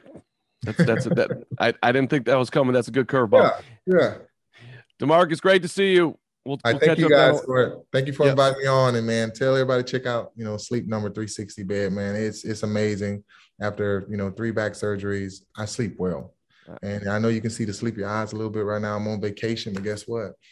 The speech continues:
Speaker 2: I'm still enjoying myself and, uh, Sleep Number is part of that.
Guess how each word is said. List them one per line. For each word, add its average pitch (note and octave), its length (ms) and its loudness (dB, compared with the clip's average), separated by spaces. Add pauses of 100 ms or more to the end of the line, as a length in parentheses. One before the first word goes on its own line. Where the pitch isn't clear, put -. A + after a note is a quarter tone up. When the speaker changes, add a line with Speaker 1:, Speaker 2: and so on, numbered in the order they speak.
(180)
Speaker 2:
I'm F#2 80 -12
still G#2 260 -4
enjoying G2+ 380 -4
myself F#2 460 -8
and, F#2 200 -2
uh, E2+ 220 -8 (680)
Sleep - 260 -8
Number F#2+ 240 -4
is F2 60 -10
part F2+ 240 -8
of D#2+ 60 -12
that. D#2+ 160 -18